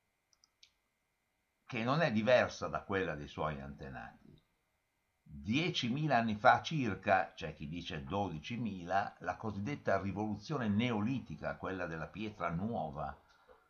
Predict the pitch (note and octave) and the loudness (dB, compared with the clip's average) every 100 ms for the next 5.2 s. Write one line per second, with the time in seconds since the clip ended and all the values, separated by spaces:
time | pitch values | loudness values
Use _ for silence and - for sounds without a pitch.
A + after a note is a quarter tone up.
0 | _ _ - G2+ A2 B2 - - G#2+ A2+ | _ _ -6 -2 -2 -4 -12 -2 2 4
1 | G#2+ G#2 A2+ C3 C3 A#2+ A2+ A#2 A2+ A2 | 4 4 2 2 2 2 2 2 2 2
2 | G#2+ A#2+ C#3+ A#2+ G#2 F2+ E2 D#2+ - E2+ | 0 0 -2 -4 -6 -6 -6 -8 -10 -8
3 | E2 G2+ F2+ D#2+ D#2 D2 C#2 - D2+ D2 | -6 -4 -4 -6 -6 -10 -10 -12 -10 -10
4 | C#2 - A#2+ G#2+ D#2+ C#2+ D2+ D#2+ F#2+ D#2 | -10 -8 -4 -2 -4 -8 -12 -10 -8 -6
5 | E3 | -8